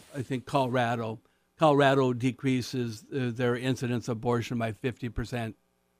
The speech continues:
by how? Education. Education, birth control, contraceptions. You could be pro-life, you could be,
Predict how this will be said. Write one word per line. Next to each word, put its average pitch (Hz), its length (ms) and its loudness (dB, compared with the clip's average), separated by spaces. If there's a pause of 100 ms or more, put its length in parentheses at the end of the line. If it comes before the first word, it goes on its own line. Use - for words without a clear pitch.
by 113 140 -2
how? 110 380 2 (340)
Education. 110 840 -2 (440)
Education, 117 840 -2 (240)
birth 131 220 0
control, 113 520 -2 (220)
contraceptions. 110 920 -4 (720)
You 160 240 4
could 147 180 2
be 135 200 4
pro-life, 117 640 4
you 127 100 2
could 120 120 -4
be, 117 220 0